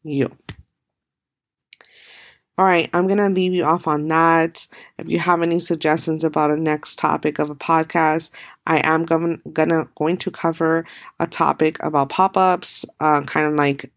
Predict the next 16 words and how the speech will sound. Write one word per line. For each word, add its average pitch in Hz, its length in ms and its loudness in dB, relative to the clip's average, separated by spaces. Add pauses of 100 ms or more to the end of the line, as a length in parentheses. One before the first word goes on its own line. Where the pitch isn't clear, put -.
uh, 139 460 2
I 151 120 -2
remember 147 380 -2
somebody 147 360 -2
saying, 143 240 -2
like, 139 260 -4
tips, - 340 -2
tricks, - 460 -4
what 139 140 -2
you 151 100 -4
need, 160 580 2
what 135 140 -2
to - 100 -8
look 135 200 0
out 170 220 0
for. 160 340 0